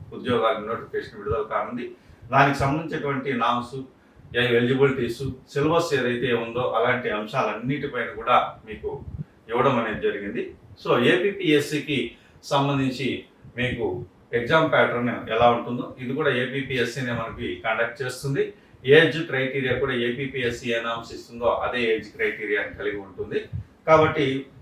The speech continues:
ఏపీపీఎస్సీకి ప్రిపేర్ అయ్యేటటువంటి అభ్యర్థులందరూ కూడా పర్టికులర్గా నేనైతే ఏ సిలబస్ అయితే చెప్పానో ఆ సిలబస్ పైన ప్రత్యేకించి మీరు క్షుణ్ణంగా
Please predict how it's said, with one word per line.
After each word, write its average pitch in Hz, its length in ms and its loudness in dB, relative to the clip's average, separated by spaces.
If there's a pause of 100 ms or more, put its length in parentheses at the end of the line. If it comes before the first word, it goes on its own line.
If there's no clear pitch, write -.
(100)
ఏపీపీఎస్సీకి 151 800 2
ప్రిపేర్ 131 260 -2
అయ్యేటటువంటి 120 480 0
అభ్యర్థులందరూ 123 680 0
కూడా - 380 -4 (200)
పర్టికులర్గా 160 680 0
నేనైతే 131 400 -2
ఏ 120 200 0
సిలబస్ 120 400 -4
అయితే 120 340 -8
చెప్పానో 113 360 -2 (420)
ఆ - 120 8
సిలబస్ 175 520 0
పైన 156 160 0
ప్రత్యేకించి 135 840 -2
మీరు 120 140 -2
క్షుణ్ణంగా 139 760 0